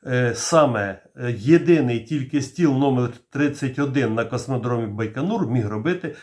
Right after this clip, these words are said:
запуски пілотованого корабля «Союз два крапка один М». Після, е, поломки цього стола Росія втратила здатність запускати космонавтів.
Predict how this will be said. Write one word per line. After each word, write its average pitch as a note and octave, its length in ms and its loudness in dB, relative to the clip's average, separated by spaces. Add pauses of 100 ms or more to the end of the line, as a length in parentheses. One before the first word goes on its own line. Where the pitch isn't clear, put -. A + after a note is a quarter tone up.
(100)
запуски B2 560 0
пілотованого A2+ 880 -4
корабля B2 460 -4
«Союз C3+ 440 -2
два B2 360 -4 (380)
крапка A#2 420 -6
один A2+ 440 -6
М». F2+ 180 -12 (1300)
Після, B2+ 600 0
е, A#2+ 240 -2
поломки C#3+ 640 2
цього A2+ 280 -4
стола G2+ 640 -12
Росія A2+ 420 -4
втратила D3 540 -2
здатність A#2 380 -8
запускати - 500 -12
космонавтів. B2 640 -4